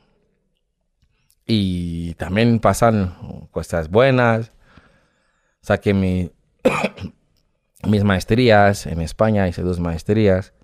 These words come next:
Conocí a, a mi esposa, que es mexicana. Y de hecho, yo cuando llegué a España,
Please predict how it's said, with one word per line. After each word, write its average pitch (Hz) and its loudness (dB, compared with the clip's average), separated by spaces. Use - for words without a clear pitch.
Conocí 107 2
a, 80 0
a 85 -2
mi 98 0
esposa, 110 2
que 101 -6
es 92 -2
mexicana. 104 0
Y 113 -6
de 107 2
hecho, 135 2
yo 135 6
cuando 139 4
llegué 113 4
a 135 6
España, 139 2